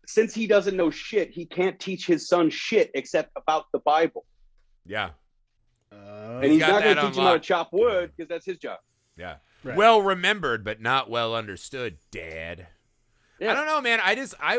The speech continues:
Speaker 2: I watch this movie, and it's like, I kinda come back to this one to get inspired now. I
Speaker 3: Mm-hmm.
Speaker 2: think it's just, I think it's just craft just flows in abundance in this movie.
Speaker 1: Mm.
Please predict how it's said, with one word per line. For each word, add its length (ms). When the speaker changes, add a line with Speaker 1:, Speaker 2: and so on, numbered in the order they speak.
Speaker 2:
I 140
watch 320
this 180
movie, 300
and 100
it's 240
like, 200
I 140
kinda 300
come 220
back 260
to 80
this 200
one 220
to 60
get 200
inspired 680
now. 320
I 20
Speaker 3:
Mm-hmm. 80
Speaker 2:
think 140
it's 220
just, 520
I 100
think 180
it's 120
just 220
craft 720
just 220
flows 540
in 100
abundance 600
in 100
this 240
movie. 200
Speaker 1:
Mm. 200